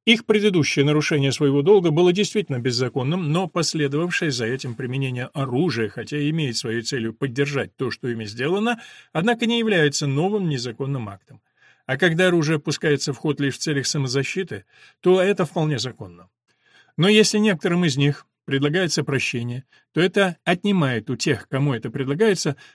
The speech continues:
предлог самозащиты и делает незаконным их упорство в оказании содействия и защиты остальным. Наибольшая свобода подданных проистекает из умолчания закона.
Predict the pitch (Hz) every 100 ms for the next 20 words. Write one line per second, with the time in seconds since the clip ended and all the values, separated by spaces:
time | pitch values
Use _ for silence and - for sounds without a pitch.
0 | - 185 180 208 185 - 180 147 143 139
1 | 233 233 190 175 190 180 175 147 151 196
2 | 202 156 147 147 147 - 190 196 147 113
3 | 107 117 143 139 123 131 117 190 - 156
4 | 110 104 127 113 110 - 101 95 98 _
5 | _ _ _ _ _ _ _ _ _ _
6 | _ - 175 226 233 190 208 - 202 226
7 | 170 156 208 180 165 147 131 - _ -
8 | 131 - 147 175 156 143 139 135 120 143
9 | 117 107 110 110 95 92